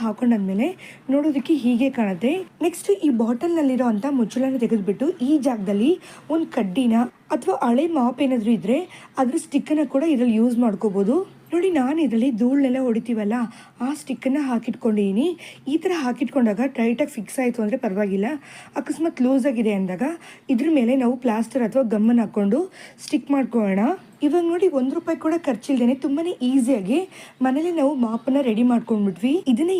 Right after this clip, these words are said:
ಯಾವ ತರ ಯೂಸ್ ಮಾಡೋದು ಅಂತ ನೋಡೋದಕ್ಕೂ ಮುಂಚೆ ಕ್ಲೀನಿಂಗ್ ಗೆ ಬೇಕಾಗಿರುವಂತ ಲಿಕ್ವಿಡ್ ನ ರೆಡಿ ಮಾಡ್ಕೊಳ್ಳೋದು ಹೆಂಗ್ ನೋಡೋಣ. ನೋಡಿ, ಒಂದು ಪಾತ್ರೆನಲ್ಲಿ ಮೂರು ಟೇಬಲ್ ಸ್ಪೂನ್ ಅಷ್ಟು ಟೀ ಪೌಡರ್ನ ಹಾಕೋತಾ ಇದೀನಿ.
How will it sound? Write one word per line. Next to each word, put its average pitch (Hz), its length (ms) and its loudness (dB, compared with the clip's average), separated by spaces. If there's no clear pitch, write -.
ಯಾವ 240 200 0
ತರ 311 60 2
ಯೂಸ್ 247 280 4
ಮಾಡೋದು 254 320 2
ಅಂತ 226 120 0
ನೋಡೋದಕ್ಕೂ 233 400 0
ಮುಂಚೆ 208 280 2
ಕ್ಲೀನಿಂಗ್ 370 380 2
ಗೆ 349 60 4
ಬೇಕಾಗಿರುವಂತ 226 500 0
ಲಿಕ್ವಿಡ್ 247 340 0
ನ 240 120 0
ರೆಡಿ 208 180 0
ಮಾಡ್ಕೊಳ್ಳೋದು 214 360 0
ಹೆಂಗ್ 190 160 0
ನೋಡೋಣ. 185 280 -2
ನೋಡಿ, 359 180 2
ಒಂದು 285 180 0
ಪಾತ್ರೆನಲ್ಲಿ 240 640 0
ಮೂರು 269 360 4
ಟೇಬಲ್ 269 320 0
ಸ್ಪೂನ್ 240 240 0
ಅಷ್ಟು 302 260 -2
ಟೀ 277 200 2
ಪೌಡರ್ನ 220 440 2
ಹಾಕೋತಾ 220 380 -2
ಇದೀನಿ. 214 380 0